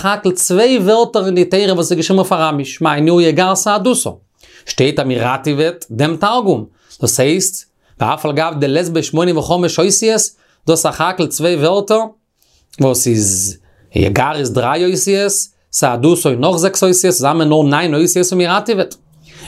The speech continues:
ענטפערט די גמרא, כי תניא אי להשלים. אז sie meint, sagen, dort, dass sie vertehren, was man eben zu zählen, so ist da in den fünfundachtzig Oisies. Und ein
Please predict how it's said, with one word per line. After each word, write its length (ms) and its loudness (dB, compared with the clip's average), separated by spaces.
ענטפערט 320 0
די 60 0
גמרא, 300 0
כי 160 -2
תניא 360 -2
אי 120 0
להשלים. 920 -2
אז 140 -2
sie 60 -2
meint, 200 2
sagen, 220 2
dort, 120 2
dass 140 0
sie 80 -2
vertehren, 460 0
was 120 -10
man 100 0
eben 220 -2
zu 120 0
zählen, 500 0
so 140 0
ist 80 2
da 100 6
in 80 0
den 100 0
fünfundachtzig 680 -4
Oisies. 380 -2
Und 120 -2
ein 120 -2